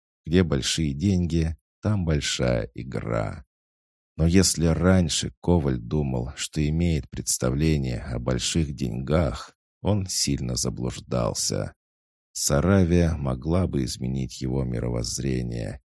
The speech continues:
Деду удалось перезапустить его заново. Коваля изрядно позабавила ситуация с якобы найденными у него деньгами. Это был взнос и только.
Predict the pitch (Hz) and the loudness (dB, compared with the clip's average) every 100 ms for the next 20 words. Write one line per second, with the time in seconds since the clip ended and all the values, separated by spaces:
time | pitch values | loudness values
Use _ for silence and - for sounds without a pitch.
0 | _ _ - 85 80 80 73 73 69 67 | _ _ 2 4 4 0 -2 -4 0 0
1 | 73 85 67 - 65 62 60 55 - 55 | 2 2 0 -4 -2 -2 -2 -4 -6 -8
2 | - 58 57 57 57 53 - 64 64 57 | -6 -8 -8 -6 -4 -4 -2 0 0 -2
3 | 58 52 50 - _ _ _ _ _ _ | -2 -2 -4 -8 _ _ _ _ _ _
4 | 107 107 101 92 90 71 78 90 82 82 | 2 4 6 6 6 4 4 4 4 -2
5 | - 73 67 67 85 92 62 55 - 55 | 0 0 0 2 2 2 2 -2 -4 -4
6 | - 67 78 - - 73 65 - - 76 | -2 0 2 0 0 0 0 -2 -2 2
7 | 85 82 76 73 65 73 80 71 73 71 | 2 2 -2 -2 0 2 2 2 0 2
8 | 71 65 64 64 57 62 64 62 62 60 | 0 -2 -4 -6 -6 -4 -4 -4 -6 -4
9 | 58 73 64 57 50 - _ _ _ _ | -2 0 0 -2 -6 -10 _ _ _ _
10 | _ 104 113 101 92 95 87 85 82 85 | _ -2 0 2 4 4 4 0 0 0
11 | 98 67 - - - - - - 80 82 | 2 0 -2 -6 -10 -12 -12 -4 0 0
12 | 62 - 50 - | -2 -6 -6 -8